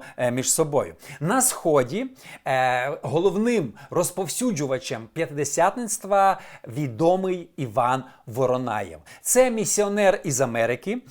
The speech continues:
який вернувся в Одесу і почав проповідувати по всій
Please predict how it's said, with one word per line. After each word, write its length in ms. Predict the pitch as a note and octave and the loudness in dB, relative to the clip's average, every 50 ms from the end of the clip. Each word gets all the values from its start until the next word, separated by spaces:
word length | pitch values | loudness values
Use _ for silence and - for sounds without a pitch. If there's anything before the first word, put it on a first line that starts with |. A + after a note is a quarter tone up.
| - - _ | -20 -14 _
який 320 | - D3+ C#3+ - C4 C4 A#3 | -6 -6 -4 -2 0 0 0
вернувся 600 | C#3+ F3+ F#3 F#3+ A3+ C4 C4 G#3 - - E3+ C3+ | 2 2 2 2 2 0 0 -2 0 0 0 2
в 80 | - | 2
Одесу 540 | C#3 B2+ A2+ C3+ A2+ A#2 - - A#3 B3 G3 - _ _ _ _ _ _ _ _ _ _ - - _ | 0 0 0 0 0 0 -2 -4 -4 -6 -8 -10 _ _ _ _ _ _ _ _ _ _ -18 -16 _
і 100 | - G#3+ | -6 -6
почав 460 | - - E3 C3+ - F#3 F3 F3+ F3+ - | -4 -4 -4 -4 0 2 2 2 2 2
проповідувати 760 | E3+ E3+ - E3 C3 C3 C#3 A#2+ C3+ D3 D#3+ D#3 - F#3+ F3+ | 0 0 0 -2 -2 -2 -2 0 0 0 0 0 0 -2 -6
по 180 | C#3+ - D3+ D3 | -4 -4 -4 -4
всій 540 | B2+ - - - - G3 G3 F#3+ F3 D#3 | -2 -2 -2 -2 0 -2 -2 -2 -4 -6